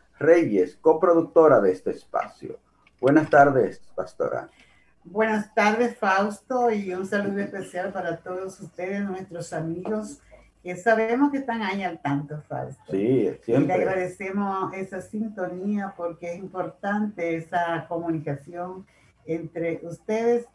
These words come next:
Speaker 2: y nosotros, y por ende ustedes como representantes de estas comunidades. Nosotros, Fausto, hoy queremos comenzar este espacio, eh, felicitando y reconociendo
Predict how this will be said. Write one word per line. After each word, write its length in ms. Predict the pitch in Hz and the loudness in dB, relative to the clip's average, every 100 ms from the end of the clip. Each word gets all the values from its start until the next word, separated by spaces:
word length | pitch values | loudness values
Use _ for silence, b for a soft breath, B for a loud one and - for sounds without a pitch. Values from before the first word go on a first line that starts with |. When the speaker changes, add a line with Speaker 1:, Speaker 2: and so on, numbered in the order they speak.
| 202 | -10
Speaker 2:
y 80 | |
nosotros, 720 | 185 170 - 175 175 208 220 208 _ _ _ | -8 -8 -8 -6 -4 -2 -4 -6 _ _ _
y 100 | 233 | -6
por 180 | 262 220 | 0 0
ende 380 | 208 208 220 | 0 0 -2
ustedes 400 | 208 - 185 185 | -4 -8 -8 -6
como 220 | 185 180 165 | -6 -6 -4
representantes 1120 | 180 180 220 214 196 147 156 160 160 208 202 | -4 -2 -2 -2 -6 -2 -2 -2 -2 -2 0
de 260 | 170 165 | -2 -2
estas 460 | 151 - 170 160 - 127 _ | -4 -8 -10 -12 -14 -20 _
comunidades. 760 | 180 165 160 156 143 131 123 127 131 b b b - | -4 -2 0 0 2 2 -2 -6 -12 b b b -2
Nosotros, 480 | 202 220 277 302 | 0 2 0 2
Fausto, 460 | 269 240 240 - 220 | 6 4 4 0 2
hoy 180 | 214 214 | 2 0
queremos 380 | 220 170 175 202 | -2 -2 -4 -4
comenzar 840 | 196 190 - 196 185 180 185 160 _ _ _ _ _ _ _ - B B - | -4 -4 -4 0 4 4 2 -4 _ _ _ _ _ _ _ -20 B B -4
este 580 | 196 208 202 233 220 202 | 2 2 4 2 2 0
espacio, 960 | - - - 202 214 214 - 165 165 - _ _ _ - | -6 -6 2 6 6 2 -8 -8 -8 -10 _ _ _ -6
eh, 560 | 170 180 180 170 170 - | 0 2 4 2 0 -2
felicitando 1080 | 214 214 202 - 190 - 202 240 240 202 190 | 0 2 -2 -2 -6 0 2 2 2 0 -2
y 120 | 190 | -2
reconociendo 1160 | 190 185 180 175 170 208 214 233 208 156 156 | -4 -4 -2 -4 -4 -2 0 0 -2 -4 -6